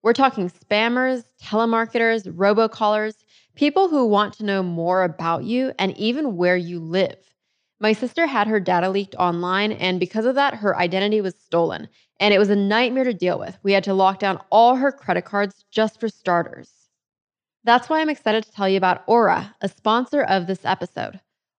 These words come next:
Aura can identify data brokers exposing your info and submit opt-out requests on your behalf. When I discovered it, I knew I had to try it out just to see if my information had been leaked online, which they let me see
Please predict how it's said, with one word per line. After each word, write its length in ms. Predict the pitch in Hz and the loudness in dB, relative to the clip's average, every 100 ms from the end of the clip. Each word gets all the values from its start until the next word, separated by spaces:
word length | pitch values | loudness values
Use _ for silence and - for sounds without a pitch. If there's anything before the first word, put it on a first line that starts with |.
| _ | _
Aura 320 | 233 247 294 | 4 6 6
can 200 | 311 302 | 2 -2
identify 500 | 240 208 202 214 220 | 0 0 -2 -2 -2
data 320 | 190 180 170 190 | 0 0 0 0
brokers 420 | 226 226 254 220 | -2 -2 -4 -6
exposing 540 | 185 _ 180 185 185 | -8 _ 0 2 0
your 120 | 180 | -4
info 520 | - 170 180 240 262 269 _ _ | -4 -6 0 0 2 -2 _ _
and 220 | 208 208 | 0 0
submit 500 | - 196 202 190 - - | -2 -4 -2 -2 -2 2
opt-out 600 | 226 285 - - 190 - | 4 2 -2 -2 0 0
requests 460 | 226 - 277 - _ | -4 -2 -4 -4 _
on 180 | 196 190 | -2 0
your 180 | 185 190 | 0 0
behalf. 440 | 185 180 - - _ _ _ _ _ _ | -2 -6 -10 -10 _ _ _ _ _ _
When 160 | 220 | 0
I 80 | 220 | 2
discovered 540 | 214 - 269 311 311 | 0 -2 0 2 2
it, 180 | 214 202 - | 2 0 0
I 100 | 196 | 0
knew 340 | 196 214 277 | 0 2 2
I 140 | 247 202 | 2 0
had 280 | 196 190 | -2 -4
to 60 | 190 | -6
try 280 | - 180 170 | -6 -2 0
it 60 | |
out 240 | 175 170 - _ _ _ | 0 -2 -6 _ _ _
just 220 | 254 269 | 0 0
to 100 | 349 | -2
see 160 | - 349 | -2 -2
if 100 | 311 | -2
my 140 | 269 | -4
information 540 | 208 214 220 214 208 | -2 -4 -4 -4 -4
had 500 | 185 - 180 185 202 | -10 -4 0 2 0
been 240 | - 190 175 | 0 0 2
leaked 320 | 175 175 - | 0 0 -2
online, 560 | 175 170 196 254 180 - _ _ _ | -2 0 -2 -2 -2 -8 _ _ _
which 280 | 208 202 - | 2 2 2
they 120 | 214 | 2
let 180 | 214 202 | 2 0
me 140 | 202 | -2
see 460 | 190 - 208 190 | -4 -2 -2 -2